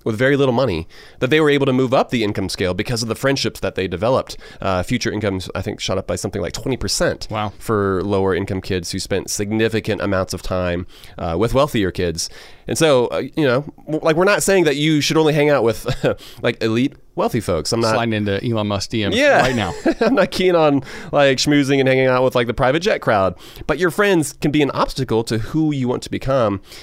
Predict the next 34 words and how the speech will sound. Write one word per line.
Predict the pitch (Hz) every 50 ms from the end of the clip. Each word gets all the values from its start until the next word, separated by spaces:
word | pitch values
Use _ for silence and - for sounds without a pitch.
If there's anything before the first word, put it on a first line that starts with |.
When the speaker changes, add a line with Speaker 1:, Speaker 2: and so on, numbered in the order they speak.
| - -
Speaker 1:
So | - 143
this | 165 165
is | 180
a | 180 170
reminder | 165 170 190 214 143 113
that | 117
you | 127 135
can | 127 - 135
be | 123 131 120
intentional | 135 123 - - 180 202 208 - 135 110 95 92 - 90
about | 101 110 104 98 76 104
who | 117 131 131 131 127 123 123 117 -
you | 117 110 110 107 101
are | 104 101 98
letting | 98 101 101 98 98 95 90
influence | - 110 104 - - 98 92 87 - -
you | 92 90 90 - - - - - - - - -
without | - 131 135 - 117 131 113 95
cutting | - 120 104 95 92 90
friends, | - 104 92 90 90 90 87 - - - - -
you | - 101
know, | 92 85 82
who, | 90 101 95 87 95
who | 101 95
don't | 101 98 71 -
share | - 107 95
the | 92
same | - - 98 92 95
goals | 98 95 90 85 80 -
completely | - 92 - - 104 - - 90 82 82 -
out | - 87 85
of | 80 87
your | 85 73
life. | 69 62 - - - -